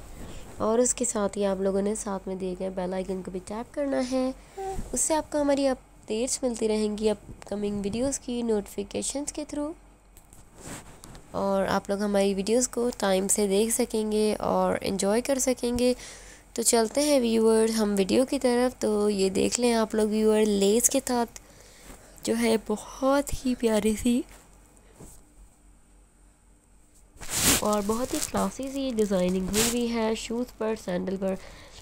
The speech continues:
आप इन्हें lace sandals भी कह सकते हैं, आप इन्हें wedge heel sandals भी कह सकते हैं।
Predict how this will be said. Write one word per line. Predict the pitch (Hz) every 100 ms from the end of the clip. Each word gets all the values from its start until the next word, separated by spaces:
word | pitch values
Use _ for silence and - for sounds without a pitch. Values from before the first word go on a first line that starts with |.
| - -
आप | 214
इन्हें | 233 233
lace | 220 202 208 233
sandals | - - 202 202 214 202
भी | 202
कह | 202 202
सकते | 190 196 -
हैं, | 190 196 190
आप | 185 -
इन्हें | 196 190
wedge | 185 208 202
heel | 208 214 208 - - - - - - - -
sandals | 202 202 220 214
भी | 214
कह | 208 214
सकते | 208 - 214
हैं। | 208 208 208